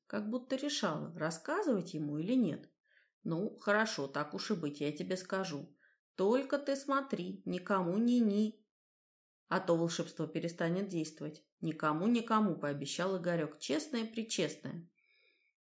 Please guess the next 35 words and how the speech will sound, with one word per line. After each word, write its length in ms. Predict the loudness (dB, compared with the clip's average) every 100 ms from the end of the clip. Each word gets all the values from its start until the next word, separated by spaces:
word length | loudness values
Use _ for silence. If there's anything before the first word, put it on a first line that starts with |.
| -2
"Тогда 320 | 0 2 2
давай 220 | 4 2
посмотрим 640 | 2 0 2 0 0 -6
для 120 | -2 0
начала. 640 | 0 0 -2 -2 -4 -12 _ -20 -20 -2
Признает 500 | -2 2 2 2 0
ли 100 | 0
тебя 300 | -2 2 2
чешуйка 560 | 2 -2 0 0 0
как 240 | -2 -4 -2
своего 380 | 2 4 4 2
нового 360 | 2 2 -2
хозяина, 640 | 0 2 4 2 0 -6 -10 _ _
а 100 | -6
после 400 | -2 -2 0 0
этого 240 | 0 0 -2
и 40 |
станет 440 | 0 0 2 0
ясно, 420 | 2 0 0 -6 -8 _
нужно 260 | -4 0 0
ли 140 | -2
тебе 280 | -4 -2 0
знать 320 | 2 0 0
ее 100 | -2
тайну 420 | -2 -2 0 0 0
или 200 | 2 2
нет". 340 | 2 -2 -8 _ _ _ 0 4
"Ага, 460 | 6 6 2 -2 4
давайте", 640 | 6 8 6 2 -8 -10
закивал 520 | -8 -6 -2 -2 -4 -4
Игорек 420 | -2 0 0 0
и 40 |
замер 360 | -2 -2 0 -2
в 80 | -2
ожидании. 640 | -2 -2 -4 -4 -8 -12